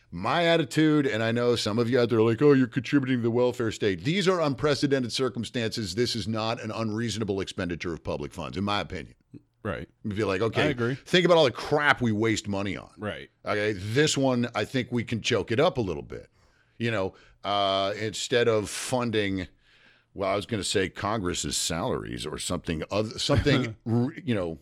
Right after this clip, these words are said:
Speaker 2: Right.
Speaker 1: similarly worthless and poor in value. How about we do it?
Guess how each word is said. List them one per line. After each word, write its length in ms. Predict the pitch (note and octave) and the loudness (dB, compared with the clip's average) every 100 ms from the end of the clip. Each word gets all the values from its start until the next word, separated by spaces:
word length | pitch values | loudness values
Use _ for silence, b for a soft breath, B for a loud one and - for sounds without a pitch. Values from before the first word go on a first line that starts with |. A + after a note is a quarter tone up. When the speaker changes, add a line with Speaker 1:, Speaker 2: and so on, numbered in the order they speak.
| - | -6
Speaker 2:
Right. 300 | A2 F2+ E2+ | -6 -6 -2
Speaker 1:
similarly 760 | - G3+ G3+ F3+ D3 C3 C3 | 4 6 6 8 8 8 2
worthless 680 | B2 A#2+ D#3 D#3 A2 E2+ - | -2 2 2 2 0 -2 -2
and 340 | - A#2 G2+ | -2 -2 -2
poor 300 | - C#3+ C#3 | 0 4 4
in 140 | A2 F2+ | 2 0
value. 500 | A2 D3+ C3 F#2 F2 | -2 0 -2 0 2
How 240 | G#2 A2 | 4 4
about 240 | G#2 G2+ G2 | 4 2 2
we 100 | G2 | 2
do 140 | |
it? 80 | G2 | 0